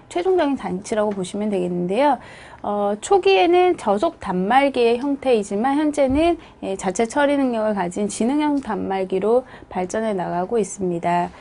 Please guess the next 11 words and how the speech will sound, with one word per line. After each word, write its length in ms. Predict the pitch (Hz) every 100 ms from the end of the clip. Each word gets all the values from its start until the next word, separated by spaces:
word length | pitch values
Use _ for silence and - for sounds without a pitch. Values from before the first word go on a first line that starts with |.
| - - - -
그래서 320 | 240 226 254
이런 260 | 277 254 285
단말기는, 880 | 214 208 226 233 226 247 311 320 320
어, 120 | 202
데이터 280 | 196 208 254
통신 320 | 320 330 330
시스템 680 | 302 349 320 - 233 247 269
그리고 280 | 208 185 202
사용자 600 | 339 349 349 330 269 247
간의 420 | 208 190 190 185
위치에서 680 | 180 - 233 214 208 269